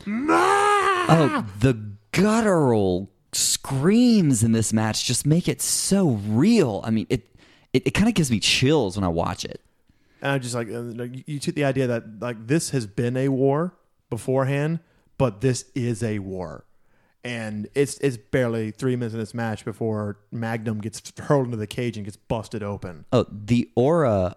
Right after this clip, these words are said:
Speaker 2: of determination and machismo emanating from Magnum.
Speaker 1: <laughs>
Speaker 2: It just, like, this is, you know,
Speaker 1: Him
Speaker 2: right after
Speaker 1: standing there.
Speaker 2: just standing there. He's like, "I'm the fucking man."
Speaker 1: Okay,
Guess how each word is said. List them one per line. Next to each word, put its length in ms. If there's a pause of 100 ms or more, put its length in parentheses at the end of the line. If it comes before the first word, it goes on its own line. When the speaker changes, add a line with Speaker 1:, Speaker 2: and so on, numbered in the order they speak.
Speaker 2:
of 440
determination 1300 (200)
and 180
machismo 1040 (280)
emanating 880 (120)
from 280
Magnum. 540 (100)
Speaker 1:
<laughs> 100
Speaker 2:
It 60
just, 240 (200)
like, 220
this 320
is, 140 (200)
you 120
know, 100
Speaker 1:
Him 80
Speaker 2:
right 180
after 280
Speaker 1:
standing 360
there. 260
Speaker 2:
just 280
standing 640
there. 260
He's 300
like, 420 (680)
"I'm 420 (120)
the 260
fucking 540
man." 420 (320)
Speaker 1:
Okay, 360